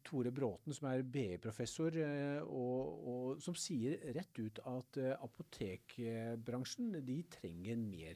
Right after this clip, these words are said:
konkurranse. Og årsaken til det er,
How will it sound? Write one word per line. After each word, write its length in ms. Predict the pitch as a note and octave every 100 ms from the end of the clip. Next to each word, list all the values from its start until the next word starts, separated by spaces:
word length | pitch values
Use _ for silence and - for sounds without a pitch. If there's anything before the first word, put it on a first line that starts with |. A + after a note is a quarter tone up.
| -
konkurranse. 480 | G2 - E2+ - - - _ - - - -
Og 280 | C#3+ E3 -
årsaken 560 | F3+ A2 - A2 - E3
til 100 | E3+
det 160 | G#3+
er, 320 | C4 G#2+ G2+